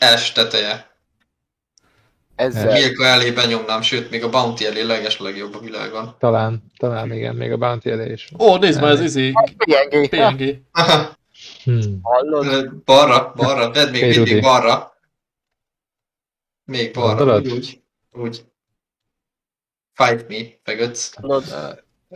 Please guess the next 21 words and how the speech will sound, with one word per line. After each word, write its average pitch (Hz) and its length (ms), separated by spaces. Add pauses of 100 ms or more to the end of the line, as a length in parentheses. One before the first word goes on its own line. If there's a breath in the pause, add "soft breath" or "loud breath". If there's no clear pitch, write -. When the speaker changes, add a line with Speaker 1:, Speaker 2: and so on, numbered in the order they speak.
(160)
Speaker 3:
Figyelj, 120 360
én - 120
nem 127 160
Speaker 2:
Én, 104 60
Speaker 3:
fightollak, 101 560
Speaker 2:
én 180 80
Speaker 3:
ez 185 60
Speaker 2:
lehet 156 200
Speaker 3:
jó. 98 120
Speaker 2:
csinálnék 120 560
egy 110 240 (200)
S, - 160 (200)
S - 180
tiert 92 300
is 92 140
odaraknám 95 540
körülbelül, 101 560
tehát 101 360
Speaker 3:
S - 40
Speaker 2:
szerintem 110 280
Speaker 3:
plusz. - 420